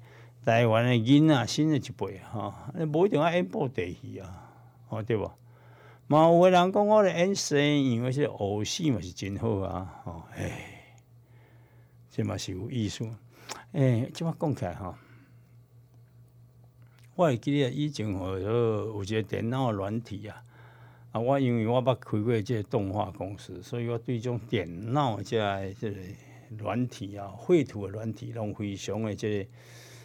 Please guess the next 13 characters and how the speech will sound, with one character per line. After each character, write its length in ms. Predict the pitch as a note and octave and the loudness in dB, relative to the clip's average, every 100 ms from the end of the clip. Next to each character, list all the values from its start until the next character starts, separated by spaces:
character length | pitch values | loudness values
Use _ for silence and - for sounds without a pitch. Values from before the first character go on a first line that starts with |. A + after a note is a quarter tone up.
| - | -18
算 180 | - F#3 | -6 0
讲 80 | G#3 | 2
有 100 | C#3 | 2
捌 220 | G#2 B2+ G2 | 6 6 6
啦， 160 | E2+ D#2 | -2 -4
吼。 360 | G2 B2+ C3+ B2+ - - - - - - - - | 0 0 0 -6 -12 -20 -20 -20 -20 -20 -20 -8
那 80 | - | 0
么 460 | G3+ G3 F#3+ F#3 E3 | 4 4 4 2 0
迄 160 | - | 0
个 100 | A3 | 0
时 200 | F#3 F3 | 0 -2
阵 260 | D#3 D#3+ D#3 | 0 2 4
呢， 240 | D#3 C#3+ | 4 2